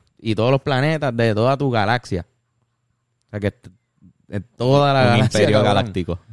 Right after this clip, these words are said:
Speaker 1: Un imperio galáctico, y esa es la civilización tipo tres, que no, no sé si hay más. Yo creo que eso es lo que hay. Pero, cabrón, para llegar a eso, los viajes están bien largos.
Speaker 2: Sí, cabrón,
Speaker 1: O sea, pa-,
Speaker 2: definitivamente.
Speaker 1: nosotros no tenemos,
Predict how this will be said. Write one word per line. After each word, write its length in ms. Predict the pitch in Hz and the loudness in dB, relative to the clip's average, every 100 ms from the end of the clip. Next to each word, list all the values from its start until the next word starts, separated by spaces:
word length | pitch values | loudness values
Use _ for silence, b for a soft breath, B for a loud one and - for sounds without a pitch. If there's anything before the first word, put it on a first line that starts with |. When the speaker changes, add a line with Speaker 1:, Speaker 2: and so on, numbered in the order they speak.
| - | -12
Speaker 1:
Un 140 | 110 127 | -4 -2
imperio 340 | 135 143 143 | 0 2 4
galáctico, 640 | 143 180 - 160 143 - - | 2 0 -2 -4 -4 -6 -6
y 440 | 113 110 101 101 | 0 0 0 0
esa 160 | 107 131 | 0 0
es 60 | 131 | 0
la 160 | 113 | 0
civilización 560 | 104 101 98 95 104 107 | 0 -2 -2 -4 -4 -6
tipo 280 | 110 110 104 | -6 -4 -6
tres, 180 | 85 - _ - | -6 -10 _ -12
que 100 | 92 | -8
no, 340 | 90 92 90 80 _ _ 104 | -6 -6 -8 -12 _ _ _
no 180 | 90 | -8
sé 280 | 95 90 80 - _ _ | -4 -4 -6 -14 _ _
si 160 | 95 | -6
hay 120 | 90 92 | -4 -2
más. 200 | 87 - _ _ _ _ _ _ - | -4 -6 _ _ _ _ _ _ -6
Yo 120 | 104 | -2
creo 100 | 110 | -2
que 80 | 113 | -2
eso 100 | 131 | -2
es 80 | 143 | 0
lo 100 | 139 | 0
que 180 | 120 107 | -2 -4
hay. 180 | 90 - _ _ _ _ _ | -6 -10 _ _ _ _ _
Pero, 240 | - 104 104 | -2 0 2
cabrón, 340 | 98 107 131 | 4 2 2
para 140 | - 113 | -2 -2
llegar 220 | 101 104 | 0 2
a 160 | 127 117 | 2 0
eso, 220 | 95 95 _ _ _ _ _ _ _ - | -2 -8 _ _ _ _ _ _ _ -6
los 180 | 95 90 | -4 0
viajes 280 | 90 107 | 0 0
están 240 | 135 156 151 | -2 -4 -2
bien 180 | 123 92 | -2 -2
largos. 420 | 85 160 113 - _ _ _ _ _ _ _ _ _ _ _ - | -4 -4 -4 -6 _ _ _ _ _ _ _ _ _ _ _ -18
Speaker 2:
Sí, 160 | 95 | -14
cabrón, 320 | 82 82 87 85 | -12 -10 -10 -2
Speaker 1:
O 40 | |
sea, 120 | 120 | 0
pa-, 140 | 113 92 | 0 0
Speaker 2:
definitivamente. 340 | 95 92 101 | -2 -6 -6
Speaker 1:
nosotros 320 | 104 101 107 | -2 2 2
no 100 | 131 139 | 2 0
tenemos, 580 | 135 143 143 135 123 | 0 0 0 0 -4